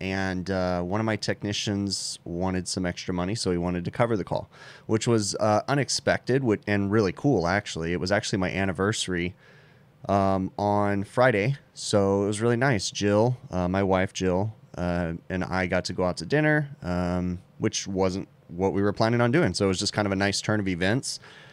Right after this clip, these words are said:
And then other than that, like, it really just was a nice weekend. We went over to some friend's house on, uh, was it Sunday? And,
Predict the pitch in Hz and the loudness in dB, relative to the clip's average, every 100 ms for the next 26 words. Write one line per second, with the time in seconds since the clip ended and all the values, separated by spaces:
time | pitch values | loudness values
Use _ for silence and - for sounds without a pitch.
0 | - - - 117 131 147 147 143 127 156 | -20 -12 2 4 6 6 4 2 4 2
1 | 185 160 113 127 185 113 104 - 113 127 | 2 2 4 4 2 2 0 0 0 2
2 | 143 139 123 127 - 123 123 104 104 123 | 2 2 0 -2 -2 0 2 2 0 0
3 | 92 127 - 87 87 92 95 95 95 95 | -2 -2 -2 -2 0 0 2 2 0 0
4 | 92 - 95 - 85 80 - 98 110 - | -2 -4 -6 -6 -8 -6 -2 -2 0 2
5 | 113 113 - - - 92 90 90 90 87 | 2 2 -2 -6 -4 -2 0 0 0 -2
6 | 85 - - - - _ _ 92 90 87 | -6 -12 -20 -20 -20 _ _ -4 -4 -4
7 | - - 92 95 120 147 175 _ _ _ | -4 -2 0 2 4 2 0 _ _ _
8 | _ - - 90 87 87 87 | _ -16 -4 0 0 0 -2